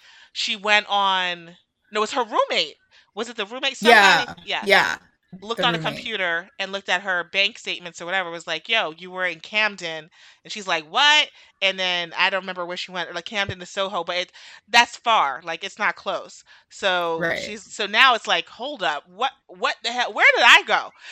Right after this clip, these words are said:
Speaker 1: And this also now comes back to me. I was like, "Oh, shit. Well, was he raping her in the club or did they go someplace else?" Like,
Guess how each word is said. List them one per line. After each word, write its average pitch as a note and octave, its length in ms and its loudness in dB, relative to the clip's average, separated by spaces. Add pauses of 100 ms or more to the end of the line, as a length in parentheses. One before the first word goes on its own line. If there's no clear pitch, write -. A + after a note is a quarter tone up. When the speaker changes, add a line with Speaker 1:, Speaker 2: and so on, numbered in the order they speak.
(160)
Speaker 1:
And G#3+ 140 2
this E4+ 160 0
also A#3 340 4
now F#3 280 2
comes F#3+ 200 -4
back E3+ 180 -2
to G#3+ 80 -16
me. G3+ 60 -4
I F#3+ 40 -2
was F#3 100 -8
like, D#3+ 160 -8
"Oh, G3+ 200 -4
shit. F#3 240 -10
Well, D#3+ 120 -10
was D#3 120 -10
he G3+ 60 -14
raping E3 300 -10
her F3 120 -10
in D3+ 80 -12
the D3 60 -16
club C4+ 320 -2
or F#3 80 -6
did D#3+ 180 -14
they E3 80 -8
go D#3+ 120 -10
someplace D3+ 420 -14
else?" A#3 220 0
Like, E3 140 -8